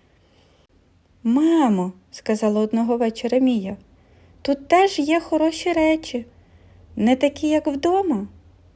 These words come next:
але теплі». «Ти дуже смілива, донечко», усміхнулася мама.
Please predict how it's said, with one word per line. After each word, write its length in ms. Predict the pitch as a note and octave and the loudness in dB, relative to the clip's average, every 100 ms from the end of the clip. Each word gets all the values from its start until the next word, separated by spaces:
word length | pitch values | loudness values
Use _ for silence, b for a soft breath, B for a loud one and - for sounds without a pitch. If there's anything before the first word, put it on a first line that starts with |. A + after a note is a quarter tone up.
| _ | _
але 320 | G#3 G3 A3 | -6 -2 -2
теплі». 680 | B3 - F3+ F3+ F3 - G3+ - _ _ _ _ _ b b b _ - | -4 -4 -4 -4 -8 -12 -14 -14 _ _ _ _ _ b b b _ -4
«Ти 160 | G#3+ | -2
дуже 380 | F#3 G3 G3+ B3+ | -2 -2 0 -2
смілива, 520 | C4 C#4 C#4 C#4+ C#4+ | 0 0 2 4 4
донечко», 680 | C#4+ C4 G#3 F#3 - - - G#3+ _ - | 2 0 -2 -4 -8 -12 -12 -12 _ -10
усміхнулася 840 | G3+ - G#3+ - G#3 G3 - A#3 | -8 -6 -8 -4 -2 -2 -4 -4
мама. 380 | A#3 A3 G3 | -2 -2 -6